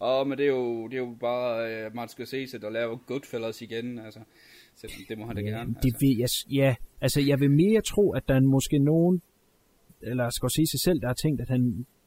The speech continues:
Speaker 2: gerne vil lave noget anderledes end de gangsterfilm, han har lavet før. Men jeg tror sgu ikke, at Scorsese kigger på, hvad andre de, øh, luller med. Altså, det er ham, der sidder, øh,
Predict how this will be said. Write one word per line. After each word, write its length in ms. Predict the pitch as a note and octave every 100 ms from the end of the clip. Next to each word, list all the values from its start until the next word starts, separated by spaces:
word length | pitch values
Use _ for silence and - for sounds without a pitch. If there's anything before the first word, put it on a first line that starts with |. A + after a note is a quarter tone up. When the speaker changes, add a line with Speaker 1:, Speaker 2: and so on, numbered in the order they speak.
| _
Speaker 2:
gerne 220 | C#3 C3+ C3
vil 80 |
lave 260 | B2+ C3 C3+
noget 140 | B2+
anderledes 340 | B2+ C3 B2+ A#2
end 100 | A#2+
de 100 | A#2
gangsterfilm, 640 | A#2+ C3 C3 A2+ - B2+
han 120 | B2+ A#2+
har 60 |
lavet 240 | B2 C3+ - -
før. 200 | G3 G3 C3 - - - -
Men 380 | A#2 C#3 C3 G#2+
jeg 120 | A#2
tror 200 | - C3
sgu 300 | - - C3+ -
ikke, 280 | F#3 E3
at 140 | A#2 C3
Scorsese 520 | - B2+ C#3+ D3 B2+
kigger 280 | - D3+ B2
på, 200 | - C#3
hvad 100 | A#2+
andre 260 | A#2+ C#3 C3
de, 320 | A#2+ B2 B2+ B2
øh, 40 | A#2
luller 240 | C3+ C#3 B2
med. 220 | A#2+ A#2 F#2+
Altså, 200 | A2+ A#2 A2 G#2 G#2 A#2
det 80 | C3+
er 60 |
ham, 180 | A#2+ C3
der 80 | C3
sidder, 440 | - C3+ B2 A#2 A2+ - C#3
øh, 300 | G#2 G2